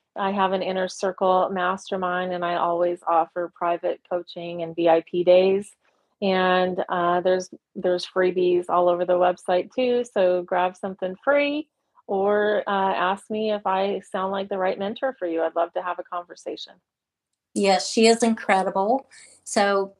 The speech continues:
Speaker 2: be sure to check out her website at diane cunningham dot com. Thank you for listening in today. You can subscribe here at Anchor and the other podcast episode platforms. This is Beth Jones at beth jones dot net, and my Amazon author page is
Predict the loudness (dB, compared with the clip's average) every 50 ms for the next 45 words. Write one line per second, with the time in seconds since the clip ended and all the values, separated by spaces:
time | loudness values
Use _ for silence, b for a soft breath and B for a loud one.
0 | -16 -6 -4 -4 -4 -2 -4 -6 -6 -6 -6 -6 -6 -6 -4 -2 -4 -4 -4 -4
1 | -6 -6 -4 -2 -2 -2 -4 -4 -6 -4 -4 -2 -2 -2 -2 -2 -2 -2 -6 -6
2 | -6 -6 -6 -10 -6 -6 -6 -6 -6 -8 -6 -6 -6 -4 -4 -4 -4 -4 -6 -10
3 | -6 -4 -2 -2 0 0 -2 -2 -4 b b b b b b -2 0 0 0 0
4 | -2 -6 -8 -6 -6 -6 -6 -4 -4 -2 -2 -2 -2 -2 -2 0 0 0 -2 -2
5 | -4 -4 -6 -6 -2 0 0 0 0 -2 -6 -8 -8 -10 -10 -8 -6 -6 -6 -6
6 | -6 -8 -2 0 2 2 2 2 -2 -6 -4 -2 2 2 2 0 0 -6 -8 -6
7 | -6 -8 -6 -6 -6 -6 -6 -8 -8 -8 -10 -8 -8 -6 -6 -4 -4 -4 -4 -4
8 | -4 -4 -4 -4 -4 -4 -6 -6 -6 -6 -10 -12 -14 -14 -4 -4 -4 -4 -4 -6
9 | -10 -8 -4 -2 -2 -2 -2 -4 -6 -8 _ b b b b b b b -2 2
10 | 2 2 2 0 -6 -8 -6 -6 -6 -6 -10 -12 -12 -12 -14 -14 B B B B
11 | B -8 -6 -4 -4 -6 -6 -4 0 0 0 0 0 -6 -6 -4 -4 -4 -4 -6
12 | -6 -8 -8 -10 -4 -2 -2 -2 -2 -4 -10 -12 -12 -10 -12 -10 -10 -10 -10 -4
13 | -2 -2 -2 -2 -2 -2 0 2 2 0 0 _ -6 -6 -6 -4 -4 -6 -6 -6
14 | -4 -4 -4 -4 -4 -4 -4 -4 -4 -4 -4 -4 -4 -4 -2 -2 -4 -4 -2 -4
15 | -4 -4 -6 -8 -8 -10 -12 -12